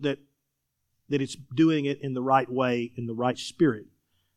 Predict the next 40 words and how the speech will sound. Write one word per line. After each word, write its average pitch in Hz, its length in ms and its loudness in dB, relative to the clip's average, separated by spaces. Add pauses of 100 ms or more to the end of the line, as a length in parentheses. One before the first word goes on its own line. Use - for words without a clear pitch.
(100)
Because 123 200 -4
listen 151 240 -2
to 147 100 0
me, 123 220 -2
when 135 180 -4
you 170 120 -4
give 175 260 2
in 156 80 0
the 147 80 2
right 139 280 4
spirit, 135 600 0 (1160)
in 143 140 -2
a 131 60 -4
joyful 160 800 2
way, 131 440 2
the 127 40 -20
Bible 156 180 6
says 160 120 -4
he 143 60 -2
loves 156 220 0
a - 40 -10
cheerful 170 560 0
giver. 135 300 0
When 147 220 -4
he 156 40 -4
says 262 280 0
that, 180 120 6
he 165 80 2
doesn't 202 260 2
mean 180 140 0
just 165 160 -2
be 170 80 4
laughing 151 480 4
when 131 120 -6
you 127 80 -8
drop 139 280 2
your 127 100 -2
offering 139 320 0
in 120 80 -8
it. 117 80 -12